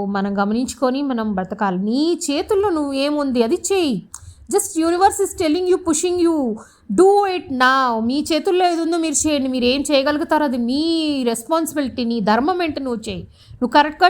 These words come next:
చేయట్లేదని చూస్తుంది, నీ ధర్మం నువ్వు చేస్తున్నావా లేదా అనేది.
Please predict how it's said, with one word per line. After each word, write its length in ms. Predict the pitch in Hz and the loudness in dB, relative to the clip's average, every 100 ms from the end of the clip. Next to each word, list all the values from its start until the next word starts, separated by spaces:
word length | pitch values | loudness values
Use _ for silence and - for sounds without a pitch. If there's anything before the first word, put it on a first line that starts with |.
| 359 | 4
చేయట్లేదని 600 | 285 277 311 302 311 339 359 | 0 0 2 2 2 0 -2
చూస్తుంది, 500 | 392 392 370 247 175 190 | -2 -2 -2 -2 -2 -4
నీ 60 | 208 220 | -2 0
ధర్మం 280 | 226 302 302 | 0 0 0
నువ్వు 140 | 311 302 | -4 -2
చేస్తున్నావా 560 | 320 302 302 311 294 285 262 | 0 0 0 0 2 2 0
లేదా 200 | 220 208 | -2 -2
అనేది. 240 | 175 160 | -4 -8